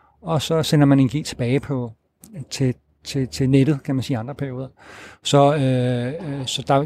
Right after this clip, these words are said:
der vil jo være nogle, øh, der vil være nogle skifter, det ser vi nok måske særligt i et område, som vi sidder i, i her i København, ikke? Hvor, øh, vi har en masse gamle boliger, og de her gamle boliger, de er jo ikke up to date, de er jo ikke,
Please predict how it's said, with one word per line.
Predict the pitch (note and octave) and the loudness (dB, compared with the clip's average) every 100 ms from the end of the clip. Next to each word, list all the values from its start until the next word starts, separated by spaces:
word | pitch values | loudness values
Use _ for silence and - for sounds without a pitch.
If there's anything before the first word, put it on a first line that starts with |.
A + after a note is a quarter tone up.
| C#3 | 0
der | C#3 | 0
vil | |
jo | C#3 | 2
være | C#3 G3+ | 4 4
nogle, | G#3+ F3+ | 4 2
øh, | D3 C3+ C3 C3 | 2 2 2 0
der | C3+ | -2
vil | C3 C#3 | -2 0
være | C#3+ | 0
nogle | F#3+ F3+ | 0 -2
skifter, | - F#3 - C#3+ | 0 0 0 -6
det | C3+ | -6
ser | - E3+ | 2 2
vi | D3+ | 4
nok | D3 C3+ | 0 -2
måske | F3+ - F#3+ F#3 | -4 -6 -6 -4
særligt | - D3 D#3+ G3 D#3 | 0 2 2 2 2
i | C#3 - - - | 2 -2 -20 -14
et | F#3 | 0
område, | D3 F3 F3+ | 2 4 4
som | - | 2
vi | D3 | -2
sidder | - E3+ | 0 0
i, | D#3 C3+ G#3 | 0 -2 -4
i | E3 D3 | -6 -4
her | C3+ F3+ | -2 -2
i | F#3+ | -4
København, | - D#3 D#3 F#3+ | -4 0 0 0
ikke? | G3 F#3+ _ - | -4 -8 _ -4
Hvor, | D3 D#3 D#3+ - | 2 4 4 0
øh, | D3 C#3+ C3+ B2+ _ - - | 2 2 2 -2 _ -20 -4
vi | D3+ | 0
har | |
en | D#3 | 4
masse | D3 D#3 - | 4 2 0
gamle | C#3+ C#3+ F3 D3+ _ - | 0 0 -4 -8 _ -10
boliger, | E3 F#3+ D#3+ D3+ _ _ _ - | -6 -6 -8 -12 _ _ _ -6
og | D3 | 2
de | |
her | G3 | 2
gamle | F3 C3+ D3+ F#3 | 4 2 2 0
boliger, | D#3+ E3+ F#3 D#3+ - | -2 -4 -6 -8 -6
de | F3+ F#3+ | -2 2
er | |
jo | D3+ | 2
ikke | D3 E3+ G#3 D3 A#2 _ - - _ _ - | 2 2 2 2 -2 _ -20 -20 _ _ -8
up | D#3+ | -6
to | - - | -6 -2
date, | C#3+ D3 - _ - | 0 -2 -6 _ -2
de | |
er | E3+ | 2
jo | E3 | 4
ikke, | D#3 D#3+ | 2 4